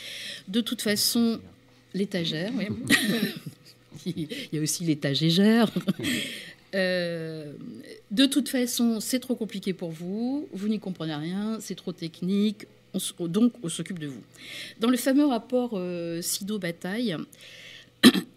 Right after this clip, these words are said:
il y a une petite phrase qui m'a, qui m'a frappée. Alors, je cite, euh, dans la bouche d'un expert, hein. « On ne peut éviter les risques,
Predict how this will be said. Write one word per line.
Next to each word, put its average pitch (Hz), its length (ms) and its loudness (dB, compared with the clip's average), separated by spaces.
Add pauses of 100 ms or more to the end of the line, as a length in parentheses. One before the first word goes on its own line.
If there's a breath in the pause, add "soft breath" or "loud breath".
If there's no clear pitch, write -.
(200)
il 214 60 0
y - 20 2
a 196 60 0
une 202 140 2
petite - 160 -8
phrase 233 260 -2
qui - 160 -8
m'a, 175 220 -4
qui - 100 -12
m'a 170 100 -2
frappée. 233 480 -4 (460)
Alors, 147 240 -2 (180)
je - 120 -12
cite, - 280 -2 (160)
euh, 160 220 -2
dans 160 160 -2
la 170 100 -2
bouche 180 240 -4
d'un 180 140 0
expert, 147 440 -6
hein. « 226 140 -2 (320 loud breath)
On 262 100 12
ne 269 120 12
peut 320 200 0
éviter 247 360 2
les 220 100 4
risques, - 480 -2